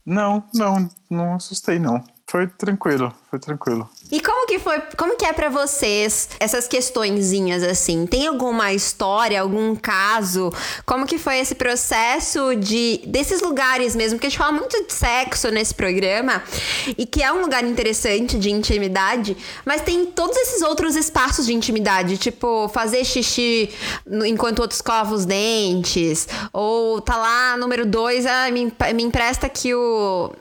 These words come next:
Speaker 2: o papel higiênico", sabe? Tem todas essas coisinhas que vão criando uma certa intimidade, mas que podem s-, gerar no início, num primeiro momento, um constrangimento. Tem alguma história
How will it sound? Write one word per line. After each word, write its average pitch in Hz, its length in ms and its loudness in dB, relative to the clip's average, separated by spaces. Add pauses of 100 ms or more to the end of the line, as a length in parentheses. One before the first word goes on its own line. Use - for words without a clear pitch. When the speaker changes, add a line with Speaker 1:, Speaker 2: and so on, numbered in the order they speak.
(160)
Speaker 2:
o - 60 -6
papel 247 280 2
higiênico", 220 720 0
sabe? 240 320 0
Tem 254 160 0
todas 285 260 0
essas 302 380 0
coisinhas 277 640 0
que 277 100 0
vão 254 200 0
criando 262 340 0
uma 254 160 0
certa 254 260 0
intimidade, 247 680 0
mas 240 180 0
que 262 140 -2
podem 240 400 0
s-, - 540 -6 (100)
gerar 247 440 2
no 285 300 0
início, 240 480 2
num 226 160 0
primeiro 233 240 0
momento, 240 360 0
um 262 40 -2
constrangimento. 269 720 0
Tem 294 180 0
alguma 233 300 0
história 226 580 0